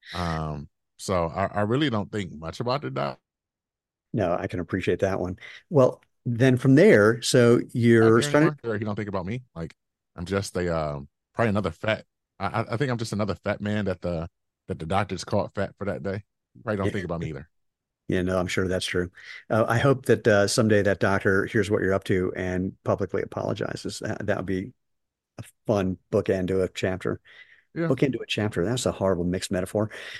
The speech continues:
Speaker 2: Um, so you were starting to run marathons. At what point did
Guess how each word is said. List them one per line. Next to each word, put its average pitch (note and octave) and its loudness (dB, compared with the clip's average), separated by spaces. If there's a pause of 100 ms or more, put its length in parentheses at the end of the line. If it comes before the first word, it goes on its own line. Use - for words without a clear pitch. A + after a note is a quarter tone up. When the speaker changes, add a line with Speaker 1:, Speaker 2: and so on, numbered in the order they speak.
(220)
Speaker 2:
Um, A#2+ 2
so - 4 (260)
you B2+ 4
were D3+ 6
starting E3 4
to D3 8
run C3+ 8
marathons. G#2 4
At A#2+ 4
what D3+ 4
point D#3 4
did B2 4